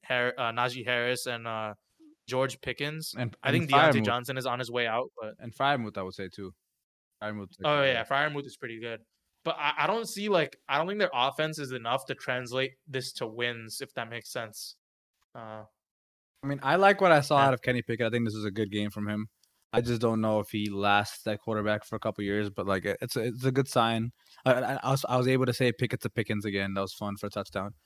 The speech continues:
Speaker 2: So that was fun watching it. Um,
Speaker 1: Yeah.
Speaker 2: I, I, I
Speaker 1: I mean,
Speaker 2: mean
Speaker 1: they could draft a quarterback, but I don't know what's the point. Like, then it's like, w-, why did you, like, draft Kenny Pickett then, you know?
Speaker 2: Yeah,
Speaker 1: <laughs>
Speaker 2: especially so high.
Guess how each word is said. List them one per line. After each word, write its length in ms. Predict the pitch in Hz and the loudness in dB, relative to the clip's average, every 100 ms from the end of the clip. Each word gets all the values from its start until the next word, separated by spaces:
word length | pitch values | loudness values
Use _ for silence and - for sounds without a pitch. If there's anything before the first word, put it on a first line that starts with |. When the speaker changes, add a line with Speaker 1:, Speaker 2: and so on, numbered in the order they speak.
| _ _ _ | _ _ _
Speaker 2:
So 200 | - 110 | -4 2
that 80 | 104 | 4
was 140 | 104 | 2
fun 180 | - 104 | 0 0
watching 340 | 98 98 101 | 0 -2 -4
it. 120 | 98 - _ - | -6 -8 _ -2
Um, 320 | 107 110 107 | 2 4 4
Speaker 1:
Yeah. 260 | 117 110 113 | 0 -2 -2
Speaker 2:
I, 40 | |
I, 40 | 127 - | -4 -4
I 20 | - | 2
Speaker 1:
I 100 | 160 | 6
mean, 100 | 202 | 8
Speaker 2:
mean 60 | |
Speaker 1:
they 140 | 170 220 | 8 6
could 320 | - 165 196 | 4 6 6
draft 320 | 170 190 196 | 6 2 2
a 20 | |
quarterback, 440 | 196 190 196 208 214 | 2 4 6 6 6
but 120 | 175 143 | 4 6
I 80 | |
don't 100 | 147 | 8
know 80 | 190 | 8
what's 200 | 160 160 | 6 4
the 100 | 151 | 0
point. 300 | - 143 147 | 0 2 2
Like, 140 | 123 117 | 0 2
then 160 | 143 | 2
it's 100 | 143 | 2
like, 80 | 147 | 0
w-, 180 | 123 131 | 0 -2
why 220 | 123 135 | 4 6
did 140 | 147 143 | 6 4
you, 100 | 160 | 2
like, 200 | 135 120 | 2 4
draft 280 | 131 135 | 4 4
Kenny 180 | - 135 | 0 -6
Pickett 300 | 131 135 120 | -4 -6 -6
then, 160 | 123 110 | -8 -10
you 80 | 110 | -10
know? 160 | 110 | -8
Speaker 2:
Yeah, 160 | 110 101 | -6 -4
Speaker 1:
<laughs> 200 | 95 - | -4 -4
Speaker 2:
especially 320 | - 127 120 | -4 -6 -6
so 180 | 110 123 | -4 -4
high. 360 | 101 101 95 | 0 0 -2